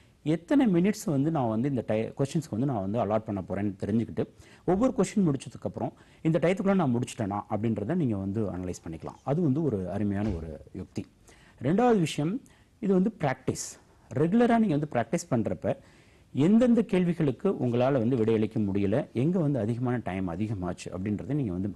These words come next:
குறிச்சு வச்சுக்கலாம். நீங்க ஒரு இருநூறு words வந்து ஒரு கேள்விக்கு ஆன்சர் பண்ணணும் அப்படின்னா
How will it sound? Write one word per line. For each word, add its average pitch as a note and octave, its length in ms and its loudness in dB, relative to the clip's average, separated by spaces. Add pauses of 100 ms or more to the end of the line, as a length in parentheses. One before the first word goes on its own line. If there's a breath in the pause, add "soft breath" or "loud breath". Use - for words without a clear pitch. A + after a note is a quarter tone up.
குறிச்சு - 320 -4 (160)
வச்சுக்கலாம். D#2+ 360 -10
நீங்க D#2 200 -10 (720 loud breath)
ஒரு D3+ 460 2
இருநூறு F3+ 720 4
words A3 300 4 (220)
வந்து E3 300 2
ஒரு D#3 120 4
கேள்விக்கு D3 380 0
ஆன்சர் B2 320 -2
பண்ணணும் G#2+ 300 0
அப்படின்னா F2 360 -4